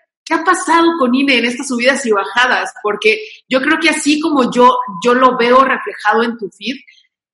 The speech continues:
eh, por dentro ha sido una lucha constante de, de,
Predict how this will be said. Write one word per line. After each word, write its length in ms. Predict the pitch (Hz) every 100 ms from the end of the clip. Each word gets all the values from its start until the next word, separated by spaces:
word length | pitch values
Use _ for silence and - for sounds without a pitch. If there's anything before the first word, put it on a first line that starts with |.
| -
eh, 360 | 208 208 208
por 240 | - 240 240
dentro 540 | 240 247 - 254 370 - -
ha 180 | 220 220
sido 180 | 247 254
una 220 | 262 247
lucha 340 | 226 240 240 247
constante 600 | 220 214 208 208 202 247
de, 380 | 233 196 185 185
de, 760 | 190 190 185 185 180 180 170